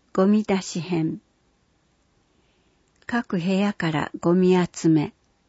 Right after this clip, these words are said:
男性が小さいゴミ箱とゴミ袋を手に持っているイラストがあります。ゴミ分別。女性が大きなゴミ箱二個と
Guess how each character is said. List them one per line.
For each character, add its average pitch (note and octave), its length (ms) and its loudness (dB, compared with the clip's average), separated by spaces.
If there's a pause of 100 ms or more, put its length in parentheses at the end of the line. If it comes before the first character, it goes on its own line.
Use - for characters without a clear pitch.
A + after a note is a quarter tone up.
(760)
男 F#3 220 2
性 F3+ 280 0
が F3+ 140 0
小 A3+ 320 -2
さ B3 220 0
い F3 100 2
ゴ E3 160 2
ミ F3+ 160 4
箱 F#3 300 -2
と - 260 -6 (420)
ゴ F#3+ 140 2
ミ A3+ 160 4
袋 E3+ 380 0
を D3 80 0
手 G#3 180 -2
に G#3 100 4
持 E3+ 160 4
っ - 20 0
て - 220 -2
い D3 140 2
る D3 260 0
イ E3 100 2
ラ G3+ 140 0
ス - 140 -12
ト F#3+ 120 0
が E3+ 160 4
あ E3 60 4
り D#3 140 2
ま D3+ 160 0
す。 - 260 -18 (1500)
ゴ A3+ 220 0
ミ A#3+ 240 4
分 G3 380 0
別。 F#3 500 -6 (880)
女 G3 140 -2
性 A3 300 0
が G#3 240 -2
大 A#3 200 0
き F3 160 -2
な C#3+ 160 2
ゴ D#3+ 160 0
ミ F#3 160 2
箱 F3+ 500 -2
二 F#3+ 160 -2
個 E3 200 -4
と C#3 280 -6